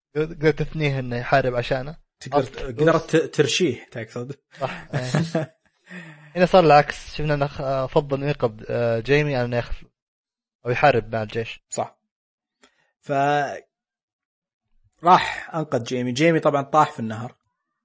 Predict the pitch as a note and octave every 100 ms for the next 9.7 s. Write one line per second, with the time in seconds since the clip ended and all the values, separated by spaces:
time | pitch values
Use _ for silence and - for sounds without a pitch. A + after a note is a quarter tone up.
0 | _ - - _ _ B2+ A#2+ A#2+ A2+ -
1 | _ _ B2+ C3 D3 C#3 C#3+ C#3 C3+ B2
2 | B2+ B2 G#2+ A2 G#2+ G#2+ G#2+ A#2 _ _
3 | - A#2 C3+ A2+ - A#2 C3 A2 A#2 G#2+
4 | A2 A#2 - A#2 - - B2 A2 G#2+ -
5 | _ A#2+ B2+ A#2+ B2 B2 C3 C3+ - _
6 | _ _ _ _ - B2 A2+ A#2 A#2+ A#2
7 | A2 A#2 - - - - - - A#2 A2
8 | G#2 - _ _ _ _ A2+ A2 A#2 A#2+
9 | A#2+ C3+ B2+ A#2+ - - -